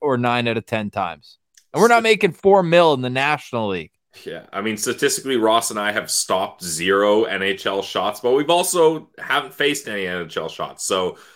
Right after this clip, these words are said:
Speaker 2: the, the book is still out on our save percentage there. But yeah, that's, you said it, Ross. And I think you say it,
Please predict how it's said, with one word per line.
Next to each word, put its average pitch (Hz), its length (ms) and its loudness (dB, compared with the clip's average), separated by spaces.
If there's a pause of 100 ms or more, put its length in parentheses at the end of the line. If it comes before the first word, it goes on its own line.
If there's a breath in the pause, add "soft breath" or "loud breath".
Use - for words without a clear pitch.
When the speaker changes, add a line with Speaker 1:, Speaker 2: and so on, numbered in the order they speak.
(140)
Speaker 2:
the, 95 260 -2
the 101 100 -4
book 131 220 0
is 123 100 -2
still 110 260 -2
out 95 240 -2
on 87 220 -4
our 82 160 -2
save 95 300 -4
percentage 80 440 -10
there. 78 220 -4
But 85 300 -4
yeah, 76 260 -8
that's, 98 420 -2 (720 soft breath)
you 151 160 -4
said 165 280 2
it, 151 100 2
Ross. - 400 -6
And 104 180 2
I 98 120 0
think 113 240 -6 (640)
you 98 340 -4
say 131 360 4
it, 131 180 -2